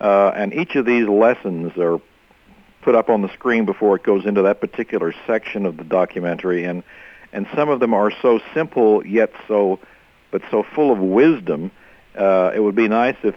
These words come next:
more of those lessons were being applied today to international affairs, and also particularly to, uh, the war that started a, just about a year ago right now in Iraq.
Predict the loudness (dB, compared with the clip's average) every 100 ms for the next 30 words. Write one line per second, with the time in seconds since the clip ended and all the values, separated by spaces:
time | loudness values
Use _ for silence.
0 | -4 0 2 4 2 2 2 2 2 2
1 | 0 -4 0 0 2 0 0 -2 0 2
2 | 4 2 -2 -12 -2 2 4 2 0 -6
3 | -4 -4 -4 -4 -2 -2 -2 -4 -6 -6
4 | -4 -2 0 0 -2 -4 -10 _ -20 -20
5 | _ _ -6 -2 0 -2 0 -2 -2 -6
6 | -6 -4 -2 0 0 0 -4 _ -4 -2
7 | 0 0 0 0 -4 -14 -20 _ _ -4
8 | 2 4 2 0 -2 2 2 0 -4 -8
9 | -20 -10 -6 -4 0 2 2 2 2 2
10 | 2 4 4 2 0 -2 -2 -4 -10 _
11 | _ _ -20 -18 -12 -10 -10 -4 0 2
12 | 2 0